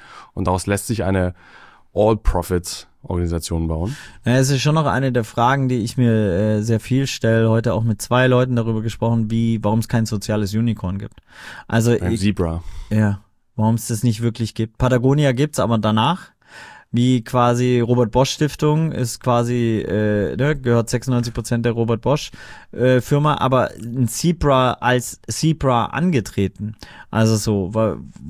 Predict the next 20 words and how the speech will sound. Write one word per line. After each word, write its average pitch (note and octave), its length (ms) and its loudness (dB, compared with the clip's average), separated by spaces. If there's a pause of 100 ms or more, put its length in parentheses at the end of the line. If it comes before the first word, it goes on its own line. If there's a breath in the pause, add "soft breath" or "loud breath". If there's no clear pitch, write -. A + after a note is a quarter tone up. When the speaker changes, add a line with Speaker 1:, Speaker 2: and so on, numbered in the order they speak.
(920 loud breath)
Speaker 1:
Ja, G2 460 0
gibt A#2 180 -2
Speaker 2:
Und A2 80 -2
Speaker 1:
vielleicht A#2+ 140 2
noch A2+ 80 4
nicht G#2 100 2
in G#2 60 2
der G2+ 100 4
Größe. G#2+ 260 -4
Tomorrow G#2+ 320 2
Bank, F2 320 0
kennst G#2 220 -4
du G2+ 40 -4
auch G#2 120 -8
gut, F2 160 -2
Jakob, F#2+ 320 -2
Speaker 2:
Ja. G#2+ 140 2
Speaker 1:
an G2 60 -2
der G2 80 2
Stelle. G#2 400 -2